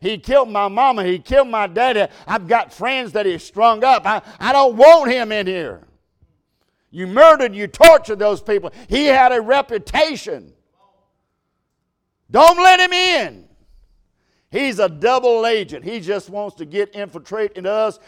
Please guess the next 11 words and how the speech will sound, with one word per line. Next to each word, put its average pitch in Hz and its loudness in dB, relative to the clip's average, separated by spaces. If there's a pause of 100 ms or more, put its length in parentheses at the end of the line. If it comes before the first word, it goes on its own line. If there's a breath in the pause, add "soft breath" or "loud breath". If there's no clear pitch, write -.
(100)
and 160 -12
he 196 -8
wants 214 -12
to 143 -16
set 226 -4
us 190 -6
up. - -8 (1800)
Barnabas 175 -8
said, - -20
"There's 170 -20
something - -20